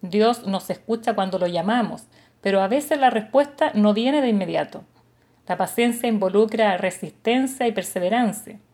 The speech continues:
También requiere confiar en quién es Dios, en su carácter, poder y amor. Piensa en una ocasión de tu vida cuando aumentó tu paciencia. ¿Te sorprendió tener tanta paciencia?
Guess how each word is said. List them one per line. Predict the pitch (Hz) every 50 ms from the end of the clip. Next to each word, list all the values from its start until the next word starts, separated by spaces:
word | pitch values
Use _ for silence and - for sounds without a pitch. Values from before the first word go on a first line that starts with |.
| _ _ _ _ _ _ _ _ _ _ _ _
También | - 214 220 226 277 330 320
requiere | 330 311 247 247 262 269 262
confiar | 262 233 208 202 202 - 247 240 254 269 277 262
en | - 208 196 190
quién | 180 - 233 262 285 311
es | 277 - -
Dios, | 175 165 165 156 - - - _ -
en | - 185 180
su | 180 - 214 208
carácter, | - 180 180 196 214 233 247 247 - - - 247 247 247 254 -
poder | _ - 180 175 170 196 220 262 294 285 - -
y | 196 185
amor. | 180 175 175 170 170 151 - - _ _ _ _ _ _ _ _ _ _ _ _ _ _ _ _ -
Piensa | 262 294 320 320 311 - 330
en | 302
una | 294 294 294
ocasión | 294 294 247 240 247 - 262 262
de | 269 254
tu | 214 226 214
vida | 214 226 247 247 262 254 -
cuando | 226 214 208 208 202 202 202 - -
aumentó | 190 196 190 185 180 180 - 220 214
tu | 214 208
paciencia. | 202 180 180 - - 175 165 - - - - - - _ _ _ _ _ _ _
¿Te | - 185
sorprendió | - - 214 208 208 208 190 180 180 170 180 196 233 233
tener | 269 262 254 262 262
tanta | 269 269 262 262 277 262
paciencia? | 254 254 - - 254 269 302 311 - - 392 415